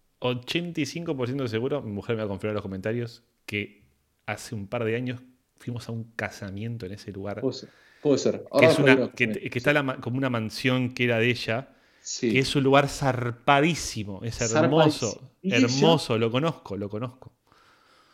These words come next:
Speaker 2: Y ella se, se, se encargaba de, con, con todo el dinero que tenía, de traer,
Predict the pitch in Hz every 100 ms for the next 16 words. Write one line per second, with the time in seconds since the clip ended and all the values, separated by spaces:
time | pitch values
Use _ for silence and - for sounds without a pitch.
0 | - 175 233 - 226 - - 147 143 -
1 | 123 117 117 123 127 151 190 190 175 120
2 | 113 110 107 107 - 117 143 185 196 185
3 | 156 175 226 277 - 135 131 131 139 196
4 | 220 -